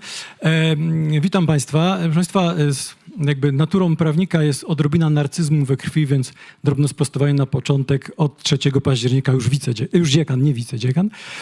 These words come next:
więc tak sobie pozwolę się zareklamować, e, na dzień dobry. E, proszę państwa, mm, zgłaszając chęć wystąpienia na dzisiejszym spotkaniu, y, ja sobie nie zdawałem sprawy, na, mm, na co się porywam i na jak głęboką wodę rzucam,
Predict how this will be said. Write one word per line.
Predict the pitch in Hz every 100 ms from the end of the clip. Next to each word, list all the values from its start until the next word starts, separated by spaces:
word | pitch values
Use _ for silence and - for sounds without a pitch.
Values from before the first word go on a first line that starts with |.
| - -
więc | 139 139
tak | - 127
sobie | 143
pozwolę | 135 135 143 143
się | 165
zareklamować, | 165 151 151 143 143 131 123 -
e, | 139 131 139 139 135 151
na | 131
dzień | 120 123
dobry. | 123 113 117 - - - -
E, | - 160
proszę | 233
państwa, | 254 240 220 202
mm, | 190 180 175 165 - - - - - - _ _ - _ -
zgłaszając | 139 131 180 165 196 247 226 -
chęć | 208 180
wystąpienia | 165 - 160 196 220
na | 175 151
dzisiejszym | 151 190 190 170
spotkaniu, | - 156 170 185 165 -
y, | 151 165
ja | 165
sobie | 196 165
nie | 165
zdawałem | 147 156 165
sprawy, | 156 156 151 151
na, | 151 143
mm, | 147 160 139 143 151
na | 151
co | 147
się | 156 156
porywam | 147 170 151 175
i | 147
na | 143
jak | 147 139
głęboką | 139 139 143 143
wodę | 135 131
rzucam, | 147 190 143